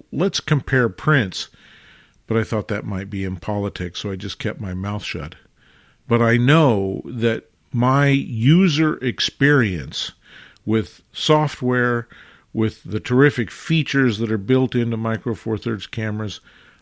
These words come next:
I know that's never going to overpower the incredible marketing of the full frame camera manufacturers who want to continue to claim that theirs are superior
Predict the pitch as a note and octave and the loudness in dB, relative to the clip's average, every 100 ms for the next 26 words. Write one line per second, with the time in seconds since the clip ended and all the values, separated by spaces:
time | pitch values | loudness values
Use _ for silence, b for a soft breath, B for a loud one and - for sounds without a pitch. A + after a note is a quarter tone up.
0 | - B2+ C#3+ D#3 C#3 B2+ - C3 C3 D3+ | -2 2 4 4 4 2 0 0 2 2
1 | E3 C#3+ A2+ A2+ A2 A2 - C#3+ C#3 B2 | 2 2 2 0 0 -2 4 6 6 4
2 | - - - D#3+ D#3 A#2 G2+ G2+ G#2+ A2+ | 0 -4 0 2 2 2 2 -2 -2 -2
3 | A2 G#2+ - C#3+ C3+ A#2+ G#2 G#2+ B2 C#3 | -2 -4 0 2 2 2 0 2 4 4
4 | - A2 F#2+ F2+ - B B B G#2+ G#2+ | 2 -2 -4 -8 -10 B B B -2 -2
5 | G2 - - C3+ B2 B2+ B2 B2 A#2+ - | -2 -2 2 4 2 0 2 2 0 -2
6 | A2+ G#2 G2+ G2 G#2 G#2+ G2+ - G#2 G2 | -4 -4 -4 -4 -4 -4 -6 -6 -6 -6
7 | - G2 - B B B B B A2+ A#2 | -8 -8 -10 B B B B B -2 0
8 | A2+ A2 A#2+ A2 C3 C3+ B2 G#2 G#2+ - | 0 -2 -4 -2 0 2 2 0 -2 -2
9 | A#2 A2+ G#2 G2+ A#2 A2+ G2+ G#2+ F#2+ G2+ | 0 0 -2 -4 0 2 0 -4 -6 -8
10 | - C3 C3 A2+ G2+ F#2+ | -2 2 2 2 -2 -6